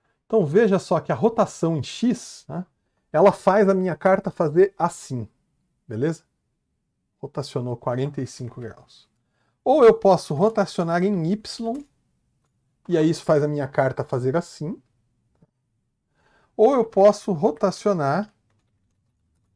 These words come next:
em Z, que vai fazer ela fazer assim, beleza? Então, no caso aqui, eu quero rotacionar em Y, eu quero ver minhas cartas girando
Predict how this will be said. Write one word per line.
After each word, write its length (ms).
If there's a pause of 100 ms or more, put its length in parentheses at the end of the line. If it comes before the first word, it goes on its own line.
(380)
em 180
Z, 340
que 120
vai 160
fazer 280
ela 160
fazer 320
assim, 340 (100)
beleza? 360 (440)
Então, 140
no 180
caso 320
aqui, 180
eu 100
quero 200
rotacionar 520
em 180
Y, 400
eu 20
quero 220
ver 100
minhas 300
cartas 400
girando 520